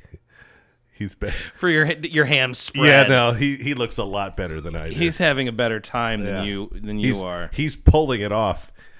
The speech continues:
Speaker 1: much more believably than I did.
Speaker 2: Oh, man. Well, you wanna make sure you have timely costumes.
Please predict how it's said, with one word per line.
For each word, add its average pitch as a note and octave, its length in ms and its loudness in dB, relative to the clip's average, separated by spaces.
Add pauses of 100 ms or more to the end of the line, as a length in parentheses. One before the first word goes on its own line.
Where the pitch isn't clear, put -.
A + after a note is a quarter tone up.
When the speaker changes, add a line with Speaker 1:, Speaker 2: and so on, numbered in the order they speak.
(160)
Speaker 1:
much - 260 -4
more F#2+ 200 -2
believably F2 720 -6
than E2 160 -6
I E2 180 -6
did. C#2+ 300 -10 (1900)
Speaker 2:
Oh, G3+ 500 -4
man. D#3+ 600 -2
Well, G#3+ 580 2
you D#3+ 140 -6
wanna G#3 300 0
make F#3 200 -4
sure E3 180 -6
you D3+ 140 -4
have C3 360 -2
timely D#3 680 0
costumes. G#2+ 760 -6